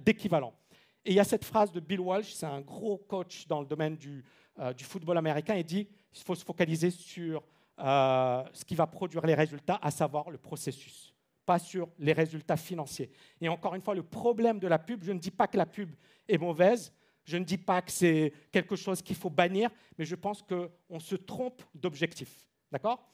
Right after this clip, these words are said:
On se trompe. Et à la fin, bien évidemment, il y aura des questions-réponses. Je suppose que vous avez plein de questions à me poser. Non ? Super. <laughs> Très bien. Là, là, c'est un exemple concret. Ça, c'est début deux mille dix-neuf.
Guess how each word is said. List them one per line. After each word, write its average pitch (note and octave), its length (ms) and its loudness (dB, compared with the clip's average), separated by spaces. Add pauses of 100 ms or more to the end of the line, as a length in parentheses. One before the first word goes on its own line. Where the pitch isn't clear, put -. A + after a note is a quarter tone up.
(200)
On E3+ 80 -4
se E3 100 -10
trompe. A#3+ 300 -6
Et - 80 6
à G3 60 6
la G3+ 100 6
fin, - 340 0 (120)
bien F3+ 120 4
évidemment, F#3+ 360 2
il G3+ 40 0
y - 20 0
aura F3 140 2
des E3+ 80 0
questions-réponses. F#3 580 -2
Je F3+ 60 -8
suppose F#3 280 -12
que F#3 80 -10
vous D#3 80 -6
avez D#3+ 100 4
plein F#3+ 180 0
de - 40 -8
questions G3 260 2
à F#3+ 40 -4
me F3+ 40 -10
poser. A3+ 340 0 (1000)
Non ? G3+ 280 2 (100)
Super. G3 460 2 (100)
<laughs> - 100 -18
Très - 180 6
bien. C4+ 120 8 (1160)
Là, D4+ 320 6
là, C#4 180 6
c'est B3 260 4
un G#3+ 120 4
exemple A#3+ 320 2
concret. A#3 500 0
Ça, G#3 200 2
c'est G#3+ 160 2
début G#3+ 360 2
deux G#3 120 -2
mille G3 140 4
dix-neuf. E3+ 420 -6